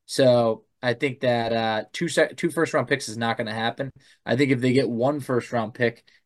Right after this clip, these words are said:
and a player back, like a young player, they should, they should really jump on that because Chicago's in some trouble. They, they, they need to, they need to make, uh, some sales. And I, I think we probably gotta kick 'em two second round picks in this deal.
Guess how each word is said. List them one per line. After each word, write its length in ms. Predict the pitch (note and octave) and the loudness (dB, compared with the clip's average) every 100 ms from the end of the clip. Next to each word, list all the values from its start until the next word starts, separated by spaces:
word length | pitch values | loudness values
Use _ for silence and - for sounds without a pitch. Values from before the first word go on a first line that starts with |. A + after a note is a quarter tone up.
| - | -2
and 80 | B2+ | -2
a 60 | |
player 360 | - C3+ C3 C3 | 0 2 4 4
back, 360 | B2+ C3 C3+ A#2 | 2 2 2 0
like 80 | |
a 100 | A2 | -4
young 240 | A2+ A#2+ B2 | -4 -4 -4
player, 460 | - B2 B2+ B2 - _ _ | 0 2 2 0 -4 _ _
they 160 | B2 | 0
should, 280 | A#2+ B2 A2+ | 2 -4 -2
they 100 | C3 | -2
should 180 | B2 A2+ | -2 -2
really 240 | A#2 A2+ G#2 | -2 -2 -2
jump 300 | A#2+ G#2+ A2 | -4 -4 -4
on 140 | G#2+ | -6
that 280 | G#2+ G#2+ - | -6 -8 -8
because 340 | A2 A2 - - - | -6 -6 -6 -14 -20
Chicago's 520 | - - C#3+ C3 B2 A2+ | -16 0 2 2 0 -2
in 60 | |
some 160 | - G2 | -8 -10
trouble. 400 | - G#2+ G#2 - _ | -4 -4 -6 -18 _
They, 200 | A2+ B2 | -2 0
they, 160 | A#2 A#2+ | 0 0
they 180 | A#2 A#2 | 0 -2
need 240 | A#2+ A#2 | -2 0
to, 240 | A#2+ A2 - _ _ _ - | 0 0 -4 _ _ _ -4
they 100 | A#2+ | 0
need 200 | B2+ A#2 | 2 0
to 40 | |
make, 320 | A#2 A#2 A2+ | -2 -2 -2
uh, 420 | A#2 A2 G#2+ G#2 - | -2 0 -2 -2 -6
some 220 | - B2 | -6 -4
sales. 760 | - - A#2 A2 - - - - _ - | 0 -2 -2 -6 -10 -10 -12 -14 _ -16
And 100 | - - _ _ _ _ - | -16 -16 _ _ _ _ -20
I, 260 | - C3 | -8 -4
I 40 | B2 | 2
think 180 | D3 | 4
we 100 | C3 | 4
probably 280 | C3 C#3 B2 | 4 6 6
gotta 180 | B2 A2+ | 6 4
kick 200 | A#2+ C3 | 0 -4
'em 100 | G#2 | -6
two 180 | - A#2+ | -4 -4
second 300 | - G#2+ G#2+ | -4 -6 -6
round 220 | G#2 G2+ | -10 -10
picks 220 | A2 - | -12 -12
in 60 | G#2 | -14
this 100 | - | -12
deal. 240 | G#2 G2+ | -12 -12